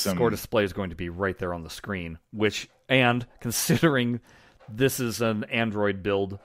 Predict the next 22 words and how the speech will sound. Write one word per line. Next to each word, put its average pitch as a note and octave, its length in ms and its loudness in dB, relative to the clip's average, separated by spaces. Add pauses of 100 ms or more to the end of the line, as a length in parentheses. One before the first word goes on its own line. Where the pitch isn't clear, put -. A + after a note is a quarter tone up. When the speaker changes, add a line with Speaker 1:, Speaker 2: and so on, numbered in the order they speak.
Speaker 1:
of G2+ 120 -4
the G2 80 -2
Zaccaria F#2+ 460 0
tables, G2 440 -2 (160)
I, F#2 240 4
doesn't F2 360 0
surprise E2+ 380 -2
me. D2+ 160 -14 (240)
It's G#2 180 -4
just - 220 -4
a G#2 40 -10
straight - 300 -8
port, - 180 -6
Speaker 2:
No. F#2+ 160 4
Speaker 1:
as - 180 -8
far E2 200 -6
as D#2+ 100 -10
I D#2+ 120 -6
can F2 160 -12
guess. D2+ 280 -10 (1000)
Speaker 2:
That's F2+ 220 -4
right. - 220 -6